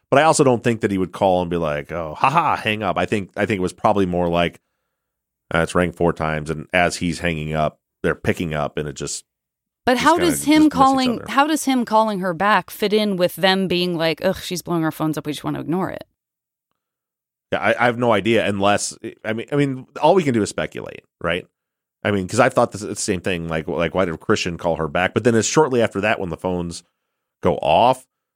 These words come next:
Speaker 1: so maybe it's, she's blowing Robert up. So we see Christian's on the phone to Jackie, his girlfriend, while Becky is calling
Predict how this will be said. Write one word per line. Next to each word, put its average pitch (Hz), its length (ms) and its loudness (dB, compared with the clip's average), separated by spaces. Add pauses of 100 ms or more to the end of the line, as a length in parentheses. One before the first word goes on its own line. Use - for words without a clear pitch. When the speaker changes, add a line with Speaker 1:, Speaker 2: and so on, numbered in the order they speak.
(100)
Speaker 1:
so 90 80 -4
maybe 87 240 0
it's, 82 100 -4
she's 85 140 -6
blowing 80 540 -2 (480)
Robert 101 340 4
up. 107 80 0
So 120 100 -2
we 104 100 2
see - 140 -6
Christian's 160 420 0
on 113 140 2
the 90 80 -4
phone 110 440 -2
to 110 100 -6
Jackie, 92 480 -6
his 85 160 -4
girlfriend, 113 680 -4 (720)
while 117 420 6
Becky 101 560 0
is 85 160 0
calling 85 680 0